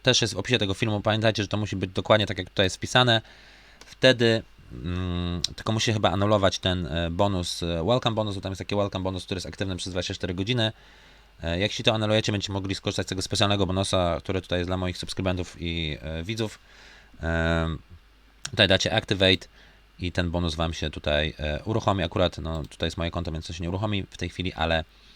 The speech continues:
mm, e, dzięki temu, e, e, dzięki te-, ten kod będzie, dzięki temu kodowi będziecie mogli jakby, e, dostać pięćdziesiąt procent więcej do depozytu. Czyli załóżmy, że zdeponujecie jeden Ether,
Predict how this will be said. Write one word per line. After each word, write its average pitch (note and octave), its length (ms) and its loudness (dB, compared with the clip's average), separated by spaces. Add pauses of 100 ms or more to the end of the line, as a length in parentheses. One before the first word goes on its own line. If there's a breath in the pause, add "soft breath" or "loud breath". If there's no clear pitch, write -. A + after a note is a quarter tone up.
(200 soft breath)
mm, D#2 500 -8 (280)
e, E2 320 2 (320)
dzięki A2 300 -2
temu, G2+ 380 2 (560 soft breath)
e, D#2+ 40 -8 (920)
e, D#2+ 480 -4 (680)
dzięki G2+ 200 -2
te-, F#2+ 240 2
ten A2 180 -2
kod G#2+ 260 4
będzie, F2+ 500 0 (240)
dzięki E2+ 220 -8
temu G2 180 -2
kodowi G2+ 340 0
będziecie F#2 280 -4
mogli F2+ 220 -2
jakby, E2+ 340 0 (580 soft breath)
e, D#2 220 -6
dostać F#2+ 320 0
pięćdziesiąt G#2 280 -2
procent F#2+ 260 -4
więcej F#2+ 240 -2
do E2 60 -8
depozytu. E2+ 380 -6
Czyli A2 180 -2 (180)
załóżmy, G2+ 400 -2
że F2 240 2 (220 soft breath)
zdeponujecie G#2 540 2
jeden F#2 360 4
Ether, G#2 560 4